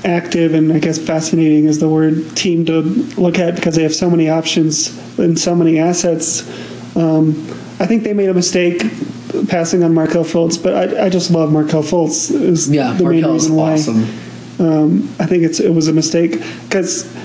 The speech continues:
Speaker 1: Fultz is a generally, generational type scorer, and Tatum is not as good a scorer, just a little bit bigger.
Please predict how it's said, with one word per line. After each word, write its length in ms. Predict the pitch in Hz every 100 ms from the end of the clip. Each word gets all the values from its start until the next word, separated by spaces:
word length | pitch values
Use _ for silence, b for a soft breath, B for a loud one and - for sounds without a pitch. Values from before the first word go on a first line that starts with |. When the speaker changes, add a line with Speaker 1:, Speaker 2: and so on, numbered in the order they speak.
| B -
Speaker 1:
Fultz 580 | - 202 202 202 - -
is 680 | 180 175 165 165 - - -
a 60 | 160
generally, 480 | 175 175 170 170
generational 800 | 165 - - 196 190 185 - 175
type 200 | 170 170
scorer, 640 | 156 - 185 185 160 151 151 B B B B
and 200 | - 160
Tatum 480 | - 180 180 170 175
is 520 | - 165 - - - - - - -
not 380 | 175 165 170 180
as 140 | 170
good 120 | - 170
a 60 |
scorer, 500 | 160 - 170 160 151
just 280 | 151 147 -
a 60 | 165
little 200 | 160 160
bit 200 | 156 151
bigger. 420 | 165 156 160 -